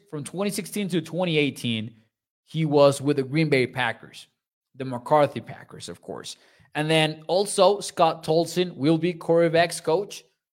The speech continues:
We know that Tolson is also a McCarthy guy, played with the Packers from twenty thirteen to twenty fifteen, has been with the Cowboys since twenty twenty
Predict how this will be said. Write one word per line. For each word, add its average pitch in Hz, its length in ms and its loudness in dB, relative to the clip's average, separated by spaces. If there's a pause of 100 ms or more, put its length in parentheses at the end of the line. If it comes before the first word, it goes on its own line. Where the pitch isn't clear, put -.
(160)
We 143 120 -6
know 156 120 4
that 156 120 -8
Tolson 160 420 -2
is 135 120 -2
also 160 320 0
a 156 80 2
McCarthy 156 440 2
guy, 165 340 2 (140)
played 160 260 0
with 147 160 -4
the 135 60 -12
Packers 156 580 -4 (480)
from 127 360 -4
twenty 170 260 -4
thirteen 156 500 -2
to 127 60 -10
twenty 156 260 -10
fifteen, 160 580 -8 (280)
has 147 220 0
been 143 160 -8
with 139 80 -6
the 135 80 -6
Cowboys 131 420 -2
since 113 160 -14
twenty 135 260 -8
twenty 151 440 -8